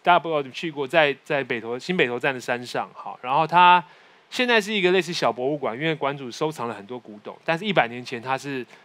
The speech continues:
当，那个当地三大温泉旅馆之一。好，那现在是很多古迹的陈设，那我们就是租用了空间，把它晚上透过我们的规划，把它改编成一个沉浸式的体验。好，所以对我来说，北投也是一个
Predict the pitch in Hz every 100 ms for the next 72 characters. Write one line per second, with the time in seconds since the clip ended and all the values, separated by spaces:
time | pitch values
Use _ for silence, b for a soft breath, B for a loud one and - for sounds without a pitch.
0 | _ - 151 156 160 - 170 160 156 165
1 | 170 - 160 160 165 135 117 131 143 123
2 | 113 117 95 95 107 104 104 104 _ 120
3 | 131 147 165 147 123 135 123 B B B
4 | - 127 143 117 117 131 117 107 101 117
5 | 147 123 117 143 135 170 190 196 180 180
6 | 180 175 185 165 143 151 123 113 185 143
7 | - b b b _ 165 147 160 123 123
8 | 127 156 143 131 120 123 123 117 139 135
9 | 123 120 117 117 - 120 127 120 120 113
10 | 107 95 110 95 b b b b 92 -
11 | - 170 202 156 151 170 156 127 135 147
12 | 151 131 131 151 143 131